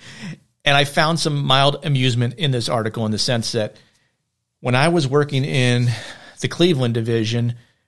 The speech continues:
I am certainly aware, well, actually, when I worked at the F B I, I'm certainly aware that this is not the first time Jones Day has had an issue with a cyber attack. Let's just put it that way. So,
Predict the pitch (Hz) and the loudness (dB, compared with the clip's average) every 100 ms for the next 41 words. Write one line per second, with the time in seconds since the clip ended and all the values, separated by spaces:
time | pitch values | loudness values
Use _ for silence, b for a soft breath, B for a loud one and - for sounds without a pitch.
0 | b b _ _ _ _ _ - 147 151 | b b _ _ _ _ _ -2 2 4
1 | 143 135 - 180 185 160 135 127 123 123 | 4 2 2 2 2 0 4 6 6 4
2 | 127 131 131 127 123 127 147 147 135 151 | 2 0 0 -2 -2 0 0 2 0 2
3 | 131 120 175 165 139 127 123 117 117 135 | 0 2 -2 0 0 2 2 0 -4 -2
4 | 139 131 123 123 127 117 139 117 110 120 | 0 0 -2 -2 -2 -2 -2 -2 -2 -2
5 | 117 110 117 117 107 120 101 113 110 117 | -2 -2 0 0 0 -2 -4 -4 -4 -4
6 | 113 107 101 - 110 101 87 85 85 69 | -4 -4 -4 -4 -4 -6 -10 -10 -10 -10
7 | - 101 - 95 - _ 117 82 82 90 | -10 -8 -6 -6 -10 _ -10 -8 -8 -8
8 | 113 92 69 - 117 | -8 -12 -6 -4 -2